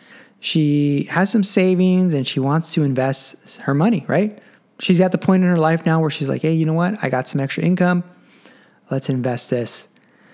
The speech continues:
So she starts out with five hundred dollars every month, and she decides to invest in an index fund. Good for you, Alice. Good for you.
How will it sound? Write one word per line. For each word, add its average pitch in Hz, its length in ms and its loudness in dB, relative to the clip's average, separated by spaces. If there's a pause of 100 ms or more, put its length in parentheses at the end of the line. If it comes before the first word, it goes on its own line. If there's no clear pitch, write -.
(200)
So 160 340 0
she - 160 -2
starts 208 260 2
out 202 120 2
with 160 120 0
five 190 540 0
hundred 196 220 2
dollars 151 400 0
every 151 260 2
month, 131 320 0 (580)
and 156 280 0
she - 360 0 (360)
decides 156 520 0
to - 140 2
invest 131 540 0
in 139 80 -2
an 135 220 0
index 175 380 2
fund. 113 200 -6 (960)
Good 269 140 2
for 254 80 2
you, 220 160 4
Alice. 180 420 0 (1300)
Good 196 320 2
for 170 400 0
you. 131 400 0